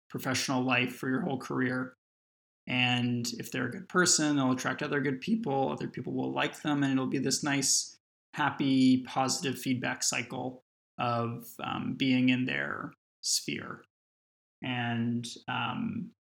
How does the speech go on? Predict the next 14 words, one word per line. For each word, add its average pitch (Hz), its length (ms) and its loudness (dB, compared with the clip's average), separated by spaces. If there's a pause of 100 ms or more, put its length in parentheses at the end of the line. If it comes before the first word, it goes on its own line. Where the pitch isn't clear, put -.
(880)
that's 135 280 -4
really, 131 880 4 (380)
you - 100 -4
know, - 280 -4 (220)
pa-, - 200 -4
some 143 440 4
cool 175 320 6
paper 139 420 0
that 123 200 -2
they 127 120 2
published 131 800 -4 (360)
recently 127 880 2
is 123 180 -2
not 127 360 0